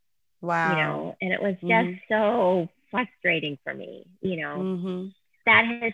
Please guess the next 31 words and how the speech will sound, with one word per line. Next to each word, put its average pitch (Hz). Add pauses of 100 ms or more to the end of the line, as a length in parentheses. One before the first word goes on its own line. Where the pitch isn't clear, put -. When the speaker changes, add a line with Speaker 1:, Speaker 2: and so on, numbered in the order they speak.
(120)
Speaker 2:
changed. 175
I 180
think 175
it's 180
a -
little 160
longer 151
now, 147
but 156 (640)
I -
don't 202
know. 214
It's, 208 (160)
it's - (140)
just 196 (180)
so 185 (140)
frustrating. 170 (380)
Speaker 1:
Right. 180 (1000)
Yeah. 214
So 247
it 269
kinda 320
goes 381
back, 247
you 220
know, 208
you, 190
you're 185
talking 196
about 196
your, 175